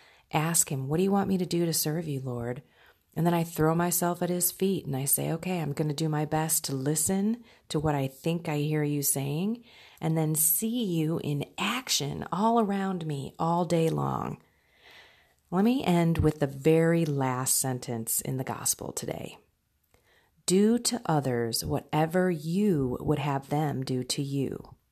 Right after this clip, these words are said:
This is the law and the prophets." So strive to be a loving, caring person like Jesus, like Jesus, excuse me. Strive to be your best self and witness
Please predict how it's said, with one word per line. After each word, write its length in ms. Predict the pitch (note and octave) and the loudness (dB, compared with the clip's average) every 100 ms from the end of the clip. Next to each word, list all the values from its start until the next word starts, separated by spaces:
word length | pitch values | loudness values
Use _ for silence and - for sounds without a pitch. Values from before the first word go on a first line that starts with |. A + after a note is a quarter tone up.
| _ - | _ -16
This 520 | D#3 C#3 A3 A#3 - | -8 0 2 4 2
is 220 | - C#3 C#3 | 2 0 0
the 140 | B2+ | -4
law 480 | A#2+ C#3 E3 F3 F#3 | -2 -2 -2 -4 -4
and 240 | - D3 D#3 | -4 -2 -2
the 60 | |
prophets." 760 | D#3 - B2 - - - - - _ _ _ _ _ _ _ _ _ _ _ _ _ | 0 0 0 -8 -8 -4 -4 -4 _ _ _ _ _ _ _ _ _ _ _ _ _
So 180 | - F3 | -2 2
strive 1040 | - - - F3+ F#3 G#3 G3+ D#3 D3 - | 6 6 4 -2 0 0 2 0 -2 -6
to 120 | - D3+ | -6 0
be 180 | D#3 | 0
a 120 | C3+ C#3 | 0 -2
loving, 680 | C#3 D#3 E3 F3 F3 F3 - | 0 0 2 0 0 -4 -8
caring 420 | - E3 E3 E3 | -6 -2 0 0
person 440 | - D3 C#3+ C#3+ C#3 | 0 -2 -2 -2 -2
like 220 | C3+ - | -4 -4
Jesus, 440 | C3+ C3 - - - - - | -4 -2 -4 -6 -14 -20 -6
like 300 | C#3+ C#3 - | -4 -4 -4
Jesus, 540 | C3+ C3+ - - - | -4 -4 -4 -4 -6
excuse 340 | - - C#3+ C3+ | -4 -4 -4 -6
me. 260 | - - _ _ - - - | -8 -12 _ _ -20 -20 -8
Strive 560 | - - G#3 A#3 D4+ D4+ | -2 0 0 0 0 0
to 80 | E3+ | 2
be 80 | G#3 | 4
your 140 | G#3 | 6
best 280 | F#3 G#3 - | 4 2 2
self 400 | E3+ A3 - D3 | 2 0 -2 -6
and 140 | C3+ | 0
witness 440 | E3 - D3 C#3 | 0 0 -2 0